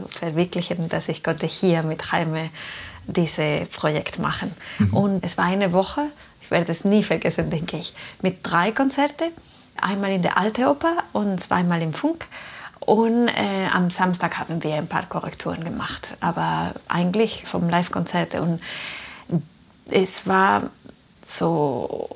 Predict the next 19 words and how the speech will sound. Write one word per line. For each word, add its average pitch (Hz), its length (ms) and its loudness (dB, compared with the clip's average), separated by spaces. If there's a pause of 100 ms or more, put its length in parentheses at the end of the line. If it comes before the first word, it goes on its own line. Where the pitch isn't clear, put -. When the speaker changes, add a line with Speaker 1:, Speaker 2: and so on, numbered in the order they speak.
Speaker 1:
eine 180 640 2
Erfahrung 180 580 4
irgendwie, 190 680 4 (140)
wie 185 200 6
man 180 720 6 (680)
diese 180 260 2
ganzen 190 320 6
Emotionen, 214 880 8
mein 165 200 4
Lehrer 254 540 6 (140)
in 165 200 2
Frankfurt, 254 960 6
meine 156 200 0
ganze 151 240 2
Familie 165 420 4
kam, 226 580 6 (280)
F-, - 360 -8 (220)
Freunde 208 560 6
kamen 226 680 6